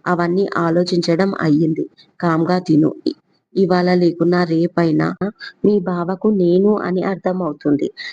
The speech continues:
అంత లోపల మనం పెళ్లి చేసుకోవాలి" అన్నాడు ఫాల్.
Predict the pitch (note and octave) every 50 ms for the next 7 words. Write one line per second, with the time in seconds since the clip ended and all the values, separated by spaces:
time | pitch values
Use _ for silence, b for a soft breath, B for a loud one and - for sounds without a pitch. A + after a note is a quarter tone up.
0 | B B - G#3 A3 G#3 A3+ A3+ G#3+ G3+ F#3 F#3 G3 G3+ G#3 G#3 G3+ G3 F#3 G3
1 | G#3 G#3+ - F#3+ E3+ E3 F3 F#3 - - F#3 E3+ F3+ - - - E3 D3 D3+ C#3+
2 | C#3+ D3+ F3 - - - E3+ E3 D3+ D3 C#3+ D3 F3+ G#3+ - _ - D#3+ D3+ D3
3 | D3